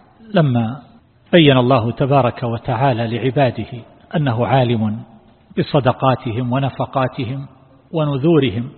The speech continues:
"وما أنفقتم من نفقة أو نذرتم من نذر فإن الله يعلمه"،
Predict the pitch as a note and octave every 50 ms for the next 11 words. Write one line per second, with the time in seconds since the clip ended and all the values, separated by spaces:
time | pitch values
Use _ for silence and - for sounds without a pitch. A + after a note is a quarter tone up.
0 | - - - C#3 C3 B2+ C3 B2+ B2+ B2+ - - D#3 - - - - C3 A#2+ A#2+
1 | B2 A#2+ B2 D3 C#3+ - C3+ A#2+ - C#3+ B2+ - - C#3+ C#3 C#3+ D3 - _ _
2 | _ _ _ _ - D3+ C3+ A#2+ A#2+ A#2 A2 C#3 C#3+ C3 - - C3 B2 A#2 B2
3 | B2 - - _ _ _ _ _ - D3+ C#3 C#3 C#3+ D#3 D#3+ D3 D#3 E3+ F3 E3+
4 | E3 D#3+ - - - - - - - - C#3 C#3 D#3 C#3+ C3+ B2+ A#2+ B2+ C3+ B2+
5 | G2 B2+ B2 C3 D#3 - - - - - - - D3 A2 A2+ A2+ G#2 F#2+ G2